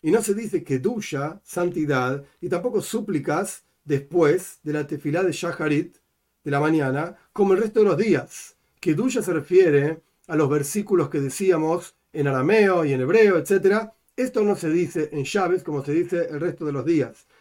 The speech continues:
sino que se dice, a, a la mañana, quiero decir, no se dice a la mañana como el resto de los días, sino que se dice en la plegaria de la tarde.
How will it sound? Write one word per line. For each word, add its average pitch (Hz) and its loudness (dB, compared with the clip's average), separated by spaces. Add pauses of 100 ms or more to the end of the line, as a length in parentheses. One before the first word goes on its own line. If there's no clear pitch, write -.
(140)
sino 165 0
que 165 -4
se 147 -4
dice, 208 0
a, 160 -6
a 143 -4
la 147 2
mañana, 160 4
quiero 139 -2
decir, 180 2
no 151 -6
se 127 -14
dice 151 -2
a 139 -6
la 131 -4
mañana 151 0
como 131 -4
el 151 -2
resto 175 -6
de 170 -2
los 175 -4
días, 254 0 (240)
sino 220 2
que 214 0
se 214 2
dice 214 -2
en 202 2
la 170 0
plegaria 170 0
de 143 -4
la 135 -4
tarde. 113 -10